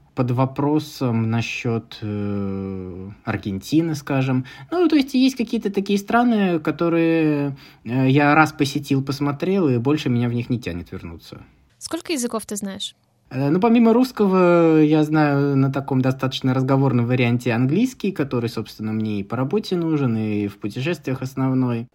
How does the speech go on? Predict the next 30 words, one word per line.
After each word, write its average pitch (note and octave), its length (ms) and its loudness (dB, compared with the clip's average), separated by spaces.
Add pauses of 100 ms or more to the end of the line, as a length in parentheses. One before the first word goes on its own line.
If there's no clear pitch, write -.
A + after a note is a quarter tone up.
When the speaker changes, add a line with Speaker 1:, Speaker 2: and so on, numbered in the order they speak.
(160)
Speaker 1:
Неплохо D#3 480 2
знал D3 200 0
французский, C#3+ 640 -2
но B2+ 140 4
в B2 60 -10
последнее C3 420 0
время B2+ 260 2
его A#2 160 2
подзабыл, A#2 480 -2
поскольку G#2 460 -6
редко G#2+ 500 -4
использую. E3 800 -2 (260)
И D3 640 2
в C#3 40 -8
своё D#3 180 2
время F3+ 240 2
немножко D#3 340 0
учил D3+ 300 2
итальянский G3+ 840 0
и C#3+ 180 0
немножечко D3 540 0
испанский D3 720 0
для C3 180 0
того, C#3 200 0
чтобы C#3+ 220 -4
перемещаться C3+ 680 0
по B2+ 80 -4
этим B2+ 300 -2
странам. F#3+ 580 0 (400)
Конечно, D3+ 400 0